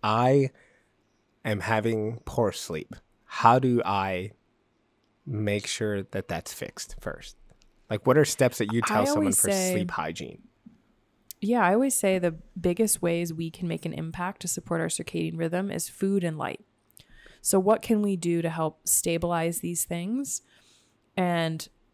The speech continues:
Speaker 2: then the rules just become, like, even more important when we're traveling.
Speaker 1: Yeah.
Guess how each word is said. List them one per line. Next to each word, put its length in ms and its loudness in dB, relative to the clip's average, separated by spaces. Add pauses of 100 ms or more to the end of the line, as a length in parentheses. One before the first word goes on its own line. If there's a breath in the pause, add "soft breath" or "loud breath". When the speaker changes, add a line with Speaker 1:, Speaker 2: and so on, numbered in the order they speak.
Speaker 2:
then 240 2
the 100 4
rules 400 0
just 220 -6
become, 520 -4
like, 240 -6 (100)
even 240 -2
more 260 2
important 460 -2
when 180 -6
we're 60 -8
traveling. 460 -4
Speaker 1:
Yeah. 160 -10